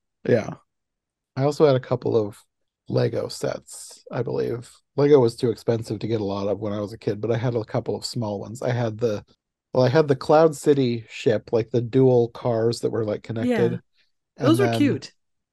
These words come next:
Speaker 1: this one I wish I could find. I, I, I suppose it still exists around here somewhere, but I had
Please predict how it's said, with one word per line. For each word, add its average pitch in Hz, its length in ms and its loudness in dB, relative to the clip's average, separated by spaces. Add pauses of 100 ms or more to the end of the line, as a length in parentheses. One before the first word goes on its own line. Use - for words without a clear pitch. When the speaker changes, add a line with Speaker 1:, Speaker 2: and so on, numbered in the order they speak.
(120)
Speaker 1:
this 156 340 4
one 123 120 4
I 98 60 2
wish 117 280 0
I - 60 -8
could 117 160 -10
find. 98 360 -4 (220)
I, 123 80 -8 (420)
I, 113 120 -8 (600)
I 110 200 -14
suppose 104 400 -10
it 117 100 -16
still 107 220 -6
exists 107 340 -6
around 104 200 -2
here 101 100 -6
somewhere, 110 320 -8
but 113 160 -4
I 113 80 0
had 131 400 0